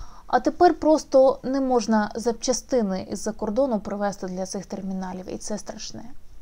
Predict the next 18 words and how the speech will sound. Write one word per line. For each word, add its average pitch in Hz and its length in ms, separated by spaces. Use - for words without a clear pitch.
Тому 339 260
план 339 360
мені 262 200
абсолютно 240 480
зрозумілий. 190 600
Ця 392 160
мадмуазель 247 680
Ніка 214 440
вирішила 277 520
скористатися 214 1300
тим, 214 200
що 214 260
колись 226 340
давно 202 380
вона 202 200
народилася 196 580
в 214 80
Одесі, 269 540